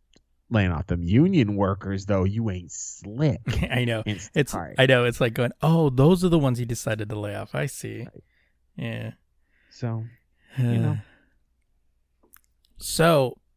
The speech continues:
Speaker 2: typical Michael, t-, file this under typical Microsoft.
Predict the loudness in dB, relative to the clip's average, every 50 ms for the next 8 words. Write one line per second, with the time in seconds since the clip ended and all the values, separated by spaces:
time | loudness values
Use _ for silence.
0 | _ _ _ _ _ -4 6 6 6 8 6 6 6 6 6 6 4 2 0 -2
1 | -4 -6 -10 -8 -2 0 0 0 2 4 6 6 6 6 6 6 4 4 4 4
2 | 4 2 2 0 _ _ _ 4 6 6 4 2 2 2 4 2 2 2 2 0
3 | -2 -2 -4 -6 -6 -6 -6 -8 -8 -8 -10 -12